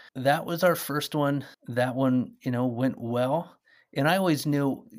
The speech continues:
"Get me in the game, let me learn the rules, and I can start to creatively problem solve." If somebody's listening today and they don't have any properties, or maybe they just have a property or two,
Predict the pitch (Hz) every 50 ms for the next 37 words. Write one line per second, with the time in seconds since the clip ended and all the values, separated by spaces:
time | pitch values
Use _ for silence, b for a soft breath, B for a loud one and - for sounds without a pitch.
0 | - - - 180 - 185 180 175 170 165 156 123 - 131 123 131 135 147 151 151
1 | - - 139 139 135 143 143 139 135 135 135 135 135 131 127 113 113 123 127 139
2 | 147 151 147 - - - - _ - 131 123 120 120 120 117 117 - - - _
3 | _ _ _ _ _ _ _ - 123 127 135 131 - - 135 131 127 120 120 117
4 | 117 113 - _ _ _ - - - - - 135 127 127 113 - - - 135 127
5 | 123 117 117 117 113 - b b b b b b b b b b _ - - 156
6 | 160 160 156 143 139 139 131 131 - - 151 151 151 131 127 117 110 - - 107
7 | 107 110 113 120 - - - - _ - 139 - - - 180 190 180 165 160 139
8 | 135 139 143 143 - - 135 131 127 - 120 127 123 127 120 117 120 123 131 131
9 | 127 123 - 123 123 123 120 117 120 - - - - _ _ _ _ _ _ _
10 | _ _ - 135 147 156 147 143 - - 143 143 139 - 135 135 131 131 131 127
11 | 123 120 110 113 113 117 120 120 123 127 120 120 113 127 120 - - 120 113 113
12 | - - - 135 127 131 - 123 127 123 117 113 - - 139 127 123 120 120 117